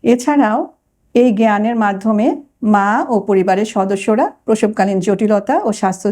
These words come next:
ঝুঁকি সম্পর্কে সচেতন হতে পারেন, ফলে জরুরি অবস্থায় দ্রুত ব্যবস্থা নেওয়া সম্ভব হয় এবং অনেক ঝুঁকি এড়ানো যায়।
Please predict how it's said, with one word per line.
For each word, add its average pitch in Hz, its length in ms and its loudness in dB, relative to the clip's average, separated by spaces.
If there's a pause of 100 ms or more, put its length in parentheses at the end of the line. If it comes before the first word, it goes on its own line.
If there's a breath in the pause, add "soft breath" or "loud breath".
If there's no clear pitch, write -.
(120)
ঝুঁকি 208 320 0
সম্পর্কে 214 340 0 (100)
সচেতন 208 340 0
হতে 208 200 2
পারেন, 196 320 0 (320 loud breath)
ফলে 220 260 2 (200)
জরুরি 220 340 2
অবস্থায় 208 500 0
দ্রুত 226 180 0 (140)
ব্যবস্থা 196 400 -2
নেওয়া 233 160 0 (100)
সম্ভব 208 340 0 (100)
হয় 285 160 0 (100)
এবং 202 120 -2 (160)
অনেক 208 140 0 (120)
ঝুঁকি 208 320 -2
এড়ানো 170 340 -2
যায়। 135 160 -4